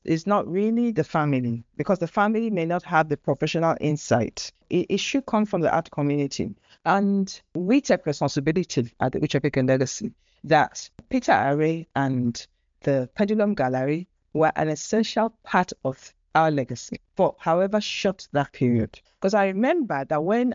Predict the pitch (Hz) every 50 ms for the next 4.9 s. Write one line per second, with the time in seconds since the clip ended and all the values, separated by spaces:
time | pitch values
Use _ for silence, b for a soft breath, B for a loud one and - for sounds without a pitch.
0 | - - 160 202 190 135 - - 143 160 175 165 160 196 240 - - - 180 -
1 | - 180 151 143 139 - 143 143 143 - 139 135 - 143 147 139 139 - - 175
2 | 196 226 226 - 202 160 147 - - 175 190 190 185 185 190 180 185 190 - _
3 | _ _ - - - - 277 240 226 220 202 226 220 - - - 226 208 185 -
4 | - 196 180 151 - 156 151 139 143 143 147 135 127 117 113 - -